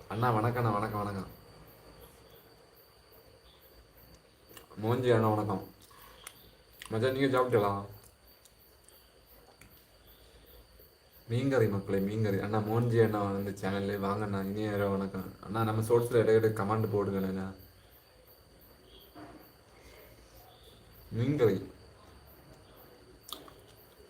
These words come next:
தென்மொழி அக்கா வணக்கம். லைக் போட்டாச்சு தம்பி. அக்கா, தேங்க்யூக்கா.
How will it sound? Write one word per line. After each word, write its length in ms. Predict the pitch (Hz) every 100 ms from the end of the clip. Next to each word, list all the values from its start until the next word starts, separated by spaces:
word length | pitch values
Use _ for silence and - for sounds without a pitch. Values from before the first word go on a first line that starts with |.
| - - - - - -
தென்மொழி 340 | 123 143 143
அக்கா 140 | 131 123
வணக்கம். 380 | 117 113 - - - - - -
லைக் 260 | 110 113
போட்டாச்சு 260 | 117 113 107
தம்பி. 260 | 104 101 98
அக்கா, 240 | 95 104
தேங்க்யூக்கா. 580 | 95 101 107 107 101